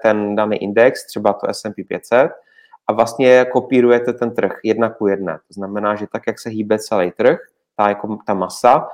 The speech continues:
tak se hýbe i to vaše portfolio. Díky tomu, že to nikdo neřídí v uvozovkách, tak, eh, tam jsou extrémně nízký poplatky. Pro představu, podílové fondy je zhruba jedna celá osm do dvou procent, řekněme,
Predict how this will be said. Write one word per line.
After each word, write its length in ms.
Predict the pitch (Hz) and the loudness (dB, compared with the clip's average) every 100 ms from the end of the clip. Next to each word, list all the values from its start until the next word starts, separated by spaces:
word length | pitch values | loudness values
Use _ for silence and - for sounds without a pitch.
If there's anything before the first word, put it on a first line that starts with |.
| - | -10
tak 140 | - - | -8 -8
se 100 | 117 | -8
hýbe 220 | 107 107 | -4 -2
i 100 | - | -4
to 140 | - | -4
vaše 200 | 98 - | -6 -6
portfolio. 560 | 104 92 - - 92 - _ _ | -8 -8 -10 -6 -6 -6 _ _
Díky 240 | - 120 143 | -6 -2 0
tomu, 220 | 131 127 | 0 0
že 100 | 131 | -2
to 100 | 131 | -2
nikdo 300 | 127 123 123 | -2 0 0
neřídí 500 | 98 95 101 95 101 | -2 -4 -8 -6 -6
v 120 | 120 | -4
uvozovkách, 720 | 101 95 92 - 101 127 - - _ - _ - | -4 -4 -6 0 2 2 0 -10 _ -20 _ 0
tak, 300 | 107 - 120 | 2 2 2
eh, 40 | 110 107 107 107 | 6 6 6 4
tam 160 | 117 113 | 2 0
jsou 220 | - 123 | 0 0
extrémně 520 | 123 - 123 120 120 | 0 -6 -2 0 0
nízký 380 | 117 120 117 - | -2 -4 -6 -10
poplatky. 760 | 120 95 - 95 - 104 120 135 | -8 -2 0 -2 -2 0 0 0
Pro 240 | - 110 | -2 -6
představu, 760 | - 107 - 117 110 113 113 113 | -6 -12 -2 0 0 0 0 -2
podílové 560 | - 104 117 110 110 | -4 -6 -2 -2 -2
fondy 680 | 110 - 107 104 104 104 104 - | -6 -6 -4 -2 0 0 -2 -4
je 260 | 101 101 | -4 -4
zhruba 300 | 104 104 107 | -4 -2 0
jedna 160 | 104 107 | 0 -2
celá 340 | - 110 104 | -4 0 2
osm 280 | 101 - 110 | 0 -6 0
do 100 | 117 | 2
dvou 160 | 120 113 | 2 0
procent, 380 | - - 107 | -2 -8 -10
řekněme, 520 | 101 - 113 117 135 | -14 -14 -12 -4 -4